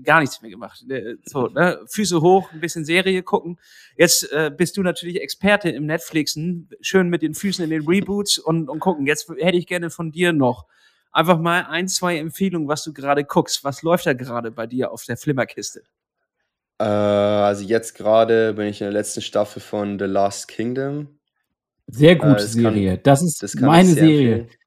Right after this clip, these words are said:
Speaker 2: Ja,
Speaker 3: Ja.
Speaker 2: äh, das ist echt richtig gut. Und meine Lieblingsserie ist, äh, Peaky Blinders.
Speaker 1: Noch nicht gesehen, noch nicht gesehen.
Speaker 3: Hab ich auch noch nicht gesehen.
Speaker 1: Sch-, spielt so in, in, in London irgendwie, ne?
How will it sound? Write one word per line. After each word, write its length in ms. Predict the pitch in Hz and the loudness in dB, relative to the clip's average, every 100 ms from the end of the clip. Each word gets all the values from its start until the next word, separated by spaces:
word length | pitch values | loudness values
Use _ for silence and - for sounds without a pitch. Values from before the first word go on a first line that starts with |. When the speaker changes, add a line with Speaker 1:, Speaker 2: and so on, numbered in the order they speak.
| - | -10
Speaker 2:
Ja, 220 | - 104 104 - - - | -2 0 0 -2 -6 -8
Speaker 3:
Ja. 320 | 101 101 101 101 | -4 -2 -2 -4
Speaker 2:
äh, 60 | 101 - | -8 -12
das 140 | 95 | -8
ist 0 | |
echt 220 | - - | -8 -8
richtig 200 | 113 - | -10 -8
gut. 280 | - 120 123 _ _ _ - | -6 -6 -6 _ _ _ -10
Und 380 | - 104 104 104 | -2 -2 -2 -2
meine 200 | 104 104 | -2 0
Lieblingsserie 920 | 110 110 107 104 - 101 101 104 98 | -2 -4 -8 -8 -6 -4 -4 -4 -6
ist, 600 | - - 92 92 - - | -6 -4 -4 -4 -8 -8
äh, 360 | 87 92 92 92 | -4 -4 -4 -6
Peaky 340 | - 107 - | -8 -10 -10
Blinders. 680 | 87 85 90 95 - - _ _ _ _ _ _ _ - - - _ | -10 -8 -6 -8 -10 -14 _ _ _ _ _ _ _ -20 -20 -20 _
Speaker 1:
Noch 200 | - 143 | -2 0
nicht 240 | 156 190 - | 2 2 0
gesehen, 420 | 190 190 120 - _ | -6 -4 -4 -6 _
noch 180 | 135 120 | -14 -10
nicht 160 | 160 | -10
gesehen. 300 | - 156 117 - | -8 -6 -6 -6
Speaker 3:
Hab 120 | 139 | -6
ich 120 | 147 | -2
auch 60 | 151 | 0
noch 120 | 120 | 0
nicht 160 | 107 - | -2 -6
gesehen. 380 | 107 101 90 95 _ _ - | -6 -6 -6 -10 _ _ -16
Speaker 1:
Sch-, 260 | - - - 127 | -16 -16 -16 -10
spielt 280 | - 202 | 0 0
so 160 | 196 185 | 4 2
in, 120 | 175 | 2
in, 200 | 170 165 | 0 -2
in 220 | 139 156 | -6 -6
London 340 | 156 185 156 117 | -2 0 0 -2
irgendwie, 300 | 107 110 110 | -4 -10 -6
ne? 240 | 151 190 | -4 -6